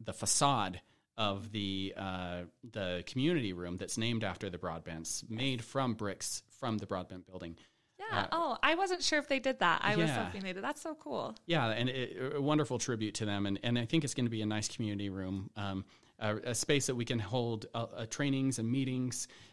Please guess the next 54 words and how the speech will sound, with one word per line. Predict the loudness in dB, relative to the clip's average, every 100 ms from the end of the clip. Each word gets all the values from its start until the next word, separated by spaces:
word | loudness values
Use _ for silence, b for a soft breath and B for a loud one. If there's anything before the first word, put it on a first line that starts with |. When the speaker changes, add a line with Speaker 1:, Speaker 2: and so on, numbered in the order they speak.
| B -4
Speaker 1:
and, | 0 0 2 2
uh, | 2 2 0
make | 0 0
that | 0 0
available | 0 0 0 -2
for | -4 -6
special | -6 -6 -6
events | -8 -10 -16
and, | -20
and | -10
Speaker 2:
Yes, | -2 -2
Speaker 1:
stuff | -2 -6
like | -4
that. | 0
Speaker 2:
I |
am | 0 0
very | 2 4
excited | 4 0 0 0 -2
for | -2
that | -2 -2
room. | -4 -6
It's | -8 -8
such | -6 -4
a | -2
nice | -2 -4
room. | -8 -6 -6
When | -6
we | -4
went | -6
in | -6
and | -6
looked | -6 -6
at | -6
it, | -6 -8 -10
I | -8
was | -8 -8 -12 -14 -20 _ -14
just | -10 -6
very | -6 -6
excited. | -6 -8 -4 -4 -4 -6
<laughs> | -8
Speaker 1:
Yeah. | -4 -2 -2 -4 B B B
Definitely | 4 6 6 6 6
a | 4
far | 4 4 6 4
improvement | 2 0 -2 -4
from | -2 -2
where | -2
the | -4
police | -10 -12 -12 -10
department | -8 -6 -4 -2
Speaker 2:
Oh, | -2
Speaker 1:
was | -2 -6
before. | -8 -14 -14 -12 -2
Speaker 2:
loads. | -2 -2 -6